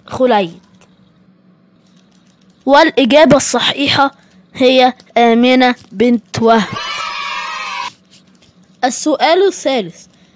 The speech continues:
أين ولد الرسول صلى الله عليه وسلم؟ في المدينة المنورة، في بيت المقدس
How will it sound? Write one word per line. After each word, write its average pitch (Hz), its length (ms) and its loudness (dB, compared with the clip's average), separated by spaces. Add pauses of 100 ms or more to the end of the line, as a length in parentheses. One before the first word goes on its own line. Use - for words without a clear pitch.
(160)
أين 349 280 0
ولد 311 400 0
الرسول 294 640 0
صلى 285 400 -2
الله 247 480 -2
عليه 226 380 -2
وسلم؟ 170 580 -6 (540)
في - 340 0
المدينة 254 580 0
المنورة، 240 760 0 (840)
في 302 440 -2
بيت 269 500 -4
المقدس 247 800 -2